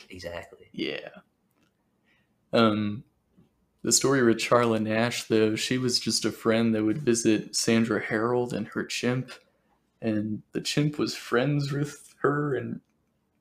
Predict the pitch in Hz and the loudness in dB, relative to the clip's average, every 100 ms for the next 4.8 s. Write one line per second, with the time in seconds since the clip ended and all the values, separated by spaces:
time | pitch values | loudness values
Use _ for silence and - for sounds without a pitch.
0 | _ _ _ _ _ 127 127 135 139 139 | _ _ _ _ _ 0 0 -2 -2 -2
1 | 139 135 - 135 135 135 139 139 127 123 | 0 -2 2 4 4 4 0 -2 -6 -2
2 | 131 127 131 127 - 127 131 131 131 127 | -2 0 -2 -2 -2 0 2 2 0 -4
3 | 127 _ - - - 123 - - 120 120 | -8 _ -6 -6 -2 -2 -2 0 2 2
4 | 113 113 117 117 110 - 110 - | 2 0 -2 -4 -2 -4 -8 -10